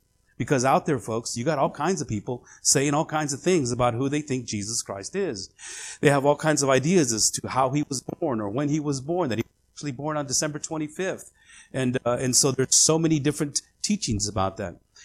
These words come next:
And, and the, the, the verse or the portion of Scripture that just nails it, of all the Scriptures in the Bible, I believe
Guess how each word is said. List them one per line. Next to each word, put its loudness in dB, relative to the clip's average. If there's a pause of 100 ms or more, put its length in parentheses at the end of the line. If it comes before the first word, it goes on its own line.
(200)
And, 2
and 4
the, 2
the, -2 (560)
the 4
verse 6
or 2
the -2
portion 2
of 2
Scripture 0
that 0
just 0
nails 2
it, -6 (460)
of 2
all 10
the 4
Scriptures 2
in 0
the 0
Bible, 0 (260)
I 8
believe 6